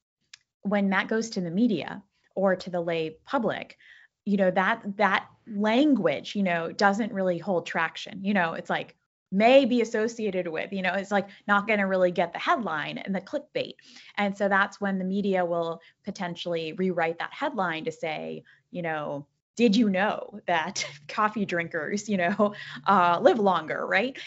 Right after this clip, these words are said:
And so, um, and of course, if you look at the study, it's not,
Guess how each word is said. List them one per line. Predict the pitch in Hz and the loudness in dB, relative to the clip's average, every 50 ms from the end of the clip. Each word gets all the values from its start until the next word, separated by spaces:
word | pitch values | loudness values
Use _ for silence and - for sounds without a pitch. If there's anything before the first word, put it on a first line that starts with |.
| - - | -10 -2
And | - 226 226 208 | 0 0 0 0
so, | 220 - 233 214 202 208 202 202 - - | 0 0 2 4 4 4 2 0 -2 -4
um, | 202 190 185 185 - | -4 -4 -4 -2 -2
and | - 208 208 | 0 -2 -2
of | 202 | -2
course, | - 247 208 202 - | -2 -2 -2 -2 -4
if | - | -4
you | 196 185 | -4 -4
look | 185 - 180 | -4 -4 -6
at | - | -10
the | 196 | -10
study, | - - 302 285 247 247 196 180 | -4 2 2 4 4 4 0 0
it's | 175 - | -2 -2
not, | 196 185 180 185 - | -4 -2 -2 -2 -2